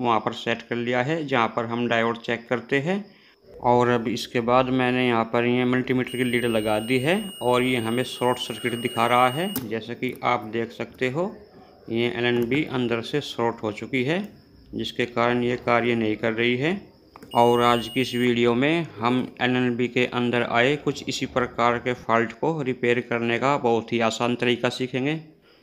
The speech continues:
बस दोस्तों, आपको इस वीडियो को लास्ट तक ध्यान से देखते रहना होगा। इस वीडियो को देखने के बाद आप अपनी ख़राब हुई एलएनबी को घर पर ही बहुत आसानी से रिपेयर कर सकते हो।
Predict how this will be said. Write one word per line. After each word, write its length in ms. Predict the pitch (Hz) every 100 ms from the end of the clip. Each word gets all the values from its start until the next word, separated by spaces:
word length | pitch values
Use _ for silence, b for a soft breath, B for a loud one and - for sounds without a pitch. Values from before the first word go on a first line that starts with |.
| b
बस 260 | 120 127 - 123
दोस्तों, 640 | 123 123 - 156 165 135
आपको 520 | 135 131 - 135 135 139
इस 120 | -
वीडियो 380 | 120 127 123 127
को 180 | 127 147
लास्ट 420 | 131 123 123 -
तक 140 | 139
ध्यान 300 | 113 107 110
से 140 | 113 113
देखते 380 | 113 120 120 123
रहना 300 | 123 127 131
होगा। 460 | 120 120 165 190 139
इस 140 | 131
वीडियो 460 | 123 127 120 120 120
को 160 | 127 117
देखने 420 | 123 120 113 113
के 140 | 117
बाद 440 | 107 117 135 151 -
आप 340 | 131 127 127 -
अपनी 300 | 127 127 131
ख़राब 460 | 131 107 117 117 107
हुई 220 | 110 135 131
एलएनबी 400 | 127 123 117 117
को 220 | 160 170
घर 220 | 113 110
पर 300 | 104 120 113
ही 80 | 135
बहुत 380 | 113 120 120 -
आसानी 400 | 110 110 117 117
से 120 | 113
रिपेयर 360 | 117 117 120 120
कर 160 | 120 117
सकते 380 | - 127 - 143
हो। 220 | 165